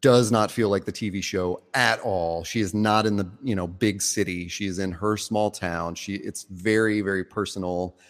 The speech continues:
Um, it's not about her being the hero. It's about her dealing with her issues and, and figuring out, yeah, her own origin story, basically.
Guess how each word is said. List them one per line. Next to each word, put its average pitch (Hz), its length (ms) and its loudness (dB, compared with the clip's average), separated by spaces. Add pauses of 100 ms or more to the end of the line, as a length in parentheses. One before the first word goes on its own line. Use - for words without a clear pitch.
(400)
Um, 87 480 -4 (420)
it's - 140 -4
not 113 260 6
about 101 220 4
her 101 220 0
being 92 380 -2
the 87 60 -4
hero. 87 400 -2
It's - 140 -12
about 87 220 0
her 87 240 0 (680)
dealing 92 260 0
with 87 120 -6
her 92 100 -6
issues 95 340 -8
and, 87 200 -6 (160)
and 87 260 -6 (360)
figuring 98 520 0
out, 87 400 -2 (960)
yeah, 98 200 0
her 98 260 0
own 87 380 -4 (400)
origin 101 340 4
story, - 280 -12
basically. - 520 -14